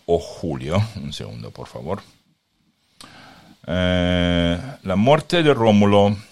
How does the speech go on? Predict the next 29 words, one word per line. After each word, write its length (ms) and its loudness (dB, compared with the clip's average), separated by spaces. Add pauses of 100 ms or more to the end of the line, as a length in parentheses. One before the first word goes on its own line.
(680)
fue 580 4
el 440 0
cinco 680 0
o 120 0
siete, 1000 4 (600)
¿y 60 -16
dónde 300 -14
tenía 360 -10
eso? 180 -12
Sí, 200 -6 (480)
de 80 -2
julio, 540 0 (160)
no 160 -6
de 80 -10
junio, 440 -16
de 140 -4
julio, 600 -2 (1120)
eh, 340 4
del 280 -2
año 380 2
setecientos 800 -2
dieciséis 840 -2
antes 320 -4
de 140 -2
Cristo, 580 -8 (540)
ya 300 2
considerado 640 6
por 140 2
muchos 560 2